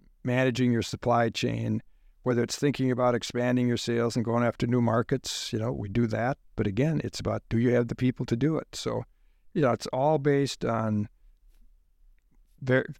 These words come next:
verify what can be in, can be anticipated and it's through, through your people that you can, can do that. So everything we do, one way or another, brings back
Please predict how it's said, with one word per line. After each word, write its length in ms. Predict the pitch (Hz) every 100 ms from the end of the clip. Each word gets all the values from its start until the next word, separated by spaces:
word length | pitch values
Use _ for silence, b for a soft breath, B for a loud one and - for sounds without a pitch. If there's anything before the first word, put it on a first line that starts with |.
| -
verify 540 | 135 143 - 127 120
what 260 | 117 113 -
can 140 | 120
be 140 | 110 113
in, 220 | 107 98 - _ -
can 140 | 113
be 140 | 110
anticipated 840 | 110 101 127 - 120 113 107 107 104 - - -
and 120 | 113
it's 140 | 107
through, 140 | - 98
through 180 | - 120
your 100 | 101
people 380 | 127 120 113
that 200 | 104 107
you 120 | 110 104
can, 320 | 107 101 - -
can 140 | 120 101
do 180 | 120
that. 240 | 117 95 -
So 240 | - - - -
everything 400 | 147 156 143 123
we 120 | 123
do, 200 | 117 120
one 260 | 110 123 131
way 80 | 120
or 40 |
another, 360 | 117 120 107 98
brings 380 | - 120 110
back 360 | 101 104 104 -